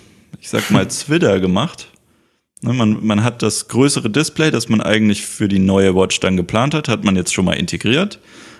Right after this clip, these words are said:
Speaker 1: Aber man hat noch das alte Gehäuse genommen und den alten Prozessor, weil das ja dann irgendwie alles
Speaker 2: Ja.
Speaker 1: noch zusammenpasst.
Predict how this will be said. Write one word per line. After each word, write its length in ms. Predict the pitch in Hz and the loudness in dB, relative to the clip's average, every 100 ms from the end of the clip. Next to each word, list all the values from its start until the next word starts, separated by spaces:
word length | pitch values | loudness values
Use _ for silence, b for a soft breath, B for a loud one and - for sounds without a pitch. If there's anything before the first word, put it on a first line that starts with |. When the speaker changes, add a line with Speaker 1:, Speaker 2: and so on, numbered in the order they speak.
| B | B
Speaker 1:
Aber 140 | 101 | 2
man 120 | 104 107 | 4 4
hat 140 | 107 | 2
noch 80 | 104 | 0
das 100 | - | 0
alte 480 | 98 104 104 98 90 - - | 0 2 2 2 0 -6 -6
Gehäuse 420 | 92 92 147 156 | -2 2 2 2
genommen 380 | 139 131 131 131 | -2 0 0 -2
und 240 | - 95 - - | 0 -2 -2 -6
den 100 | - 87 | -4 0
alten 340 | 92 92 98 | 0 0 -2
Prozessor, 640 | - 90 - 156 - 156 117 | -2 -6 -2 0 2 0 2
weil 100 | 98 | 2
das 160 | 95 | 0
ja 80 | 98 | 0
dann 180 | 92 95 | 2 2
irgendwie 360 | 98 95 95 | 0 0 0
alles 220 | - 95 127 | 0 2 2
Speaker 2:
Ja. 60 | |
Speaker 1:
noch 100 | 95 | 0
zusammenpasst. 800 | - 90 107 143 147 147 147 - | -2 -2 0 0 -2 -2 -4 -12